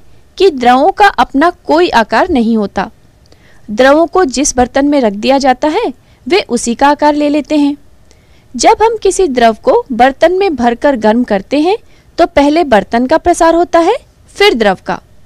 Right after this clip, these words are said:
अतः आयतन प्रसार दो प्रकार के होते हैं। पहला आभासी प्रसार,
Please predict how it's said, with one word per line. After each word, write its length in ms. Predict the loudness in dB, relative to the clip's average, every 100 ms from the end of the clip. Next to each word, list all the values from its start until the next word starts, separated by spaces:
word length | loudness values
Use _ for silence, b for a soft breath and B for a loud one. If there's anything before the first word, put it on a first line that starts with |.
| -20 _ _ _ _
अतः 340 | -2 2 2 2 -2 b b b
आयतन 380 | 0 2 0 -2
प्रसार 400 | -2 -2 0 -2 -4
दो 200 | 0 0
प्रकार 380 | 0 -2 -2 -6
के 120 | -6
होते 260 | -6 -6 -8
हैं। 220 | -8 -10 b b b _ _ _
पहला 280 | 0 2 0 0 b b b -2
आभासी 440 | 0 0 -2 -4
प्रसार, 400 | -2 0 2 0